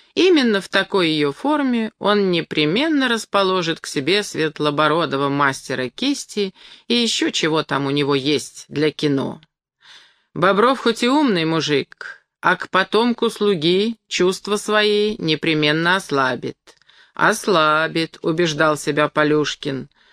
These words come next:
«Самолетову и на секунду нельзя показать, захлебнется от радости. Дрюня,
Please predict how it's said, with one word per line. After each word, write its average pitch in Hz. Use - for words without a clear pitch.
«Самолетову 269
и -
на 254
секунду 233
нельзя 220
показать, 143
захлебнется 175
от 196
радости. 151
Дрюня, 180